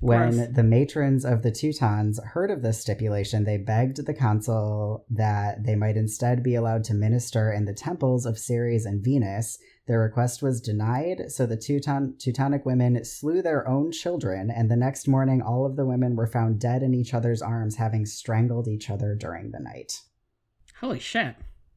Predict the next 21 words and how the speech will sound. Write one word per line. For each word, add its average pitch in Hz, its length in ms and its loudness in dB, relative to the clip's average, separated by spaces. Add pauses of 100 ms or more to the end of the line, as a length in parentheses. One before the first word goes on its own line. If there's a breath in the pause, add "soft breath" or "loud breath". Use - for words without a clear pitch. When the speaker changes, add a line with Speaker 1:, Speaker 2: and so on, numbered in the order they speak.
(120)
Speaker 1:
Right? 143 360 0 (500)
Speaker 2:
Wow, 185 200 0
that's, 180 200 -6
like, 240 240 0
super 359 380 0
metal 254 340 2
of 180 140 -2
them. 160 240 -6 (480)
Speaker 1:
I, 175 260 2
right? 123 320 6
Strangled 113 720 2
each 95 240 -8
other. 95 460 -4
It's 123 260 4
like, 98 340 0
holy 143 380 -2
shit. 131 420 2 (580 soft breath)
Yeah, 143 680 0
so 180 480 2
not 175 260 2
only 127 680 0